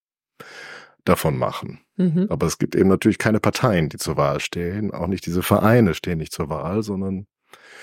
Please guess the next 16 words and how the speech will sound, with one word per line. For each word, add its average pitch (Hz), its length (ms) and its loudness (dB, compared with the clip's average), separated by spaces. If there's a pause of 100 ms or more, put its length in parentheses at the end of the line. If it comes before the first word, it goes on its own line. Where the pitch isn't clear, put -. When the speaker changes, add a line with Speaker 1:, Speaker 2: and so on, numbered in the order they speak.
(320)
Speaker 1:
die 131 100 0
Speaker 2:
Mhm. 139 40 4
Speaker 1:
versuchen 120 460 2
halt, 113 160 4
bestimmte 110 380 0
Leute 98 320 0
irgendwie 90 180 0
zu - 140 -12
pushen, 214 480 -4 (220)
denn 113 120 6
am 104 180 2
Ende 135 680 6 (680)
gibt's 110 180 0
dann 98 100 0
diese 90 180 -2
Wahlkreise, 113 840 4